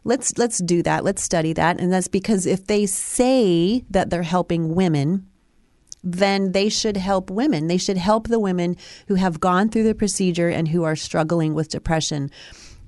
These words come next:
or with, um, health problems or whatever it is. And, and people will say, "Oh, that's not true." Okay, well, then let's find out. Let's be brave enough to find out, and let's have a conversation.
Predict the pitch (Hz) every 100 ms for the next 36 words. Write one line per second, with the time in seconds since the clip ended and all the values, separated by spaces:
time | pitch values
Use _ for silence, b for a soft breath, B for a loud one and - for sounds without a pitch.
0 | - 175 165 160 165 165 - - 170 160
1 | 147 - - 170 175 170 - 175 156 156
2 | 147 - 160 151 180 175 190 185 180 170
3 | - 170 - 170 - 196 190 175 175 190
4 | 175 208 220 208 208 202 190 - 208 202
5 | - 202 208 208 220 220 214 - 220 214
6 | 320 - 185 - 220 190 196 208 226 190
7 | 180 - 185 180 180 165 151 - 175 180
8 | 190 214 202 - 190 175 170 175 170 -
9 | 151